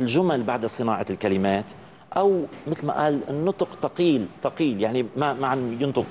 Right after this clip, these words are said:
بشكل سليم. هذا مرتبط بأماكن أمامية من الدماغ، وفي احتمال عند هذا الطفل عدة احتمالات. الاحتمال الأول هو إنه يكون حصل نقص تروية دماغية عند الولادة،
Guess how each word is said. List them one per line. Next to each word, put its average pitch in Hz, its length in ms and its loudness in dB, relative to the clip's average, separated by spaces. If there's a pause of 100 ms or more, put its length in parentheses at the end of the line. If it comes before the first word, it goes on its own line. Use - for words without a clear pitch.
بشكل 104 300 0
سليم. 87 280 0 (520)
هذا 180 260 4
مرتبط 156 520 0
بأماكن 131 480 2
أمامية 120 480 4
من 101 160 4
الدماغ، 92 440 2 (680)
وفي 202 400 2
احتمال 139 440 2
عند 113 180 0
هذا 117 160 4
الطفل 131 400 2 (500)
عدة 170 300 2
احتمالات. 101 560 2
الاحتمال 185 440 2
الأول 185 460 4
هو 165 180 2
إنه 143 120 2
يكون 175 280 0
حصل 151 440 0 (360)
نقص 185 540 -2
تروية 147 440 2
دماغية 156 840 4
عند 131 140 4
الولادة، 110 460 4